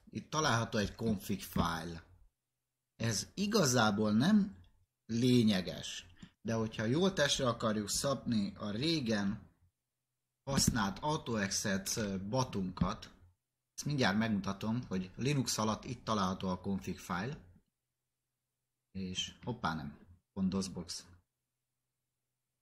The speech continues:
Jó, meg is van, tehát Linux alatt van egy ilyen rejtett könyvtár, és itt található a dos box konfigurációs állománya. Itt az utolsó sor az Auto Access bat.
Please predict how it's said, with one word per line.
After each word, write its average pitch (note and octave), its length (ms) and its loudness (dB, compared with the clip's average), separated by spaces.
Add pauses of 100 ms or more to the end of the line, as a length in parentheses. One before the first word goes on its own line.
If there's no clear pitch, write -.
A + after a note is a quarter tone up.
(2750)
Jó, B2 160 2
meg B2+ 200 4
is G#2 180 0
van, G2+ 220 -2
tehát G#2 240 -4
Linux D3 420 2
alatt G#2+ 440 -2 (280)
van C3 120 -2
egy A#2 160 0
ilyen G#2 160 4
rejtett A#2+ 400 0
könyvtár, G#2 460 -2
és G2 140 -2
itt C#3 180 -8
található F#2 600 -2
a D#2+ 180 -10 (360)
dos A#2 260 -2
box G2 280 -2
konfigurációs F#2+ 880 -2
állománya. G#2+ 640 2 (500)
Itt - 380 2
az A2 300 -4
utolsó G#2+ 720 0
sor G#2 460 -2
az G2 180 -4
Auto C3 340 -2
Access G2 440 0
bat. F#2 300 -4